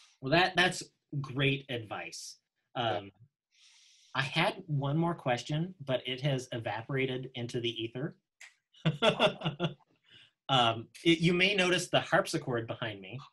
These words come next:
Speaker 2: I do, and I've been kinda watching your, your little thing about that. That is amazing.
Speaker 1: Yes. So, uh, Cooper Sherry, he is a,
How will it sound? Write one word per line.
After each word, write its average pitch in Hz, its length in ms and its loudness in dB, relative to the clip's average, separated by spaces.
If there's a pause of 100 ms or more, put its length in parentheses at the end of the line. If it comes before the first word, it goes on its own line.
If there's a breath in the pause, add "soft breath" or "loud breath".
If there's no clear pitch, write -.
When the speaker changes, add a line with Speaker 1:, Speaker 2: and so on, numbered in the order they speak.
(200)
Speaker 2:
I 180 80 6
do, 202 280 4
and 175 80 8
I've 151 160 2
been 165 120 0
kinda 185 240 2
watching 160 520 2
your, 135 460 0
your 143 140 -4
little 147 220 2
thing 214 260 -2
about 110 320 0
that. 90 200 -2
That 139 260 2 (120)
is 120 400 0 (240)
amazing. 147 600 -8 (420)
Speaker 1:
Yes. 127 840 0
So, 170 280 4 (100)
uh, 143 160 4
Cooper 311 340 4
Sherry, 123 560 0
he 165 460 0
is 123 260 -2
a, 107 360 0